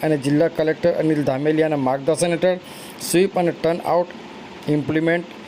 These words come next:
પ્લાન અંતર્ગત જિલ્લામાં વિવિધ મતદાન જાગ-, જાગૃતિના કાર્યક્રમનું આયોજન કરવામાં આવી રહ્યું છે.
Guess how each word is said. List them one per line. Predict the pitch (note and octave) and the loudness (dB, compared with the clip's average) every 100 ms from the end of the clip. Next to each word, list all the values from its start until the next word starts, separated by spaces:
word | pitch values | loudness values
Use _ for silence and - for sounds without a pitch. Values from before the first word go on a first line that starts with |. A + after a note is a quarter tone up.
| - - | -12 -4
પ્લાન | D3 E3 | -2 -2
અંતર્ગત | - D#3+ C#3+ D#3 D#3+ C#3+ | -2 0 0 2 2 2
જિલ્લામાં | C#3+ C#3+ D#3 D#3+ E3 E3 - - | 0 2 0 0 -2 -4 -10 -4
વિવિધ | C#3 C3+ E3 | 0 2 2
મતદાન | D#3 C#3 C3+ D#3 E3 | 0 0 -2 -2 0
જાગ-, | C#3+ C#3 C3 - - D3+ | 0 0 -2 -12 -8 0
જાગૃતિના | D3 C#3+ D#3 D#3+ D#3+ | 2 2 2 2 0
કાર્યક્રમનું | D#3+ D3+ D3 D#3 D#3+ D#3+ D#3+ - | 0 -2 0 0 2 2 0 0
આયોજન | D3 D#3 D3 E3 | 0 2 2 0
કરવામાં | E3 D#3 C#3+ C#3+ D3+ - | 2 0 2 0 -2 -2
આવી | F3 F#3 | 0 2
રહ્યું | F3 C#3+ | 2 0
છે. | A2+ A2+ | -2 -4